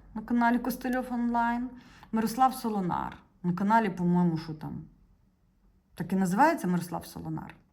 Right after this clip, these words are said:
Чим від, у них різниця? Олексій Курман, е, не є власником каналу People Life. Він є, м, ведучим. І це король кубків. Це людина, яка має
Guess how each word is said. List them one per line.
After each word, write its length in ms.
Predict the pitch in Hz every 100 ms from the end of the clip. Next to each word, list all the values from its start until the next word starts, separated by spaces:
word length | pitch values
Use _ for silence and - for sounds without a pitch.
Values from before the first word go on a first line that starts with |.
| _ _ - - - -
Чим 280 | - 392 349
від, 220 | 226 - 160
у 80 | -
них 260 | 226 285 269
різниця? 600 | 233 190 175 - - - 151 - _ _ _ - - - - - - -
Олексій 420 | 208 226 233 285
Курман, 920 | 262 - 415 453 302 180 165 185 180
е, 1200 | 175 180 180 170 165 160 175 170 80 80 80 - - - - - _ _
не 240 | 190 208 269
є 180 | 269
власником 500 | 240 226 - 202 196
каналу 300 | 180 190 185
People 380 | 180 185 170 180
Life. 300 | 170 - - - - _ _ _ _ - - -
Він 340 | 175 240 320
є, 540 | 247 170 208 190 170 160 - - _ -
м, 520 | 185 185 180 175 - -
ведучим. 580 | 190 196 - - 156 151 - _ _ _ _
І 60 | 196
це 180 | 180 247
король 300 | 247 202 202
кубків. 520 | 180 185 - - - _ _ _ _
Це 120 | -
людина, 440 | 190 185 202 180 165
яка 240 | 156 175
має 400 | 170 160 151 151